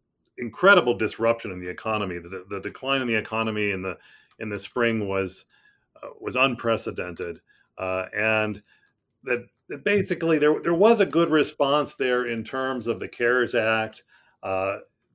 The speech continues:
Trump's was largely on the sideline. That seemed to be run more by Congress.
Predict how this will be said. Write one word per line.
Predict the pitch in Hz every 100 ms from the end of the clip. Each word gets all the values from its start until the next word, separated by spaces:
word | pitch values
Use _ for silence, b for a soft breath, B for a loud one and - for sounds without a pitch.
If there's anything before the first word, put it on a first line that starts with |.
| _ _
Trump's | - 202 196 -
was | 139 139
largely | 123 131 170 143 139
on | 127
the | 113
sideline. | 120 117 139 156 160
That | 127 123
seemed | -
to | 120
be | 110
run | 117 117
more | 117 120
by | 113 107
Congress. | 101 110 120 127 143 147 -